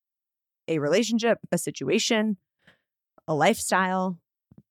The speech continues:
You just need to know you're not happy and you want to change your situation. When you are in a state of happiness and in a state of love, it will continuously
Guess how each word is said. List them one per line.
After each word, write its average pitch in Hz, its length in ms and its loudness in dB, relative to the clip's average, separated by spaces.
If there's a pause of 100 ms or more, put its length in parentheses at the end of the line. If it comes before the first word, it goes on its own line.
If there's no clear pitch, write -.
(140)
You 170 260 -2
just 196 220 -2
need 190 180 0
to 202 100 -2
know 175 220 4
you're 165 220 2
not 165 200 2
happy 180 520 0
and 180 140 0
you 185 100 0
want 165 240 2
to 170 80 -10
change 156 320 -4
your 160 80 -2
situation. 151 680 -6 (1000)
When 185 420 2
you 226 300 2
are 190 400 4
in 180 200 -4
a 185 80 -4
state 175 400 -2
of 165 120 -6
happiness 170 680 -2
and 165 100 -4
in 165 200 -4
a 160 60 -6
state 160 280 -2
of 156 220 -6
love, 156 480 2
it 170 160 0
will 165 180 -2
continuously 180 1120 -2